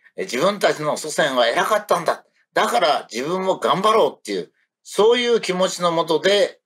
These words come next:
えー、頑張らなきゃいけなかったんですね。これが正しい教育だったんですよ。つまり相手のことを考えた教育ですね。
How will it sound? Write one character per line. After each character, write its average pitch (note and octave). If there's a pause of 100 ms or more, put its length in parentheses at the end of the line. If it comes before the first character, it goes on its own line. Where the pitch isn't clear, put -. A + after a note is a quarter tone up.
(280)
え A2+
ー、 G#2+
頑 B2+
張 C#3+
ら C#3
な A2+
き G#2
ゃ -
い F#2+
け B2+
な F3+
か F3+
っ F3
た G#2+
ん F2+
で -
す -
ね。 F3+ (260)
こ -
れ G3
が G3+
正 E3+
し F#3
い C#3+
教 C3+
育 C#3+
だ D3+
っ D3+
た G#2+
ん F2+
で D#2+
す -
よ。 D2
つ -
ま G#2 (100)
り F#3
相 G3
手 G3+
の G3
こ G3
と F3+
を C3+
考 D3
え C#3+
た C#3+
教 -
育 G#2
で F2
す -
ね。 D#3